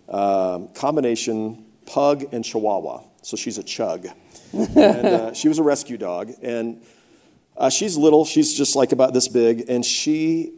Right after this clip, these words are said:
uh, is terrified when it's lightning and thundering out, when there's thunder or when there's fireworks. Now, we have a house at the Lake of the Ozarks, and people shoot off fireworks all summer long there.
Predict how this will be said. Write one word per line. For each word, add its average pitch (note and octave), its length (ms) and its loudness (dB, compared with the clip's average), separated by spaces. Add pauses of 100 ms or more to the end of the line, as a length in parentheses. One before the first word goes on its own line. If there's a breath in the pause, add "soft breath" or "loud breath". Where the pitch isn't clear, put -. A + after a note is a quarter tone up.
(240)
uh, A#2+ 180 -2
is B2 160 -2
terrified E3 460 0
when B2 160 0
it's - 160 -6
lightning C3+ 400 0
and A#2+ 120 -4
thundering A2 380 -2
out, F2 200 -6
when A2+ 100 0
there's G#2+ 180 -4
thunder E3 320 2
or C#3 220 2
when C#3+ 100 0
there's B2 160 -2
fireworks. G2+ 640 -4
Now, A#2 100 -4
we D3+ 80 4
have F3 80 4
a C#3 60 0
house C#3+ 280 -2
at C#3+ 60 -4
the B2 80 -4
Lake B2 200 0
of A#2+ 60 -10
the A#2 120 2
Ozarks, G2 500 -4 (400 soft breath)
and A#2+ 460 0 (220)
people F3+ 220 -4
shoot - 180 2
off - 80 4
fireworks C3 480 0
all C#3 160 -2
summer C3 320 -2
long A#2 280 -2
there. - 200 -14